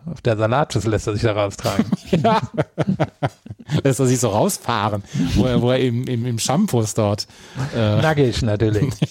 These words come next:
Speaker 2: Jetzt verlieren wir ein bisschen die Ernsthaftigkeit nach über zwei Stunden.
Speaker 1: Wer, wer gewinnt denn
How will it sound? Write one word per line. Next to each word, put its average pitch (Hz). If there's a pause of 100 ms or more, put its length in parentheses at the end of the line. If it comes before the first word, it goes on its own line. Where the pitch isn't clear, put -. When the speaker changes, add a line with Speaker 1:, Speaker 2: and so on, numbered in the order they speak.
(2250)
Speaker 2:
Jetzt 135
verlieren 147
wir 139
ein 131
bisschen 139
die 135
Ernsthaftigkeit 120
nach 123
über 120
zwei 107
Stunden. 117
Speaker 1:
Wer, 160
wer 165
gewinnt 156
denn 143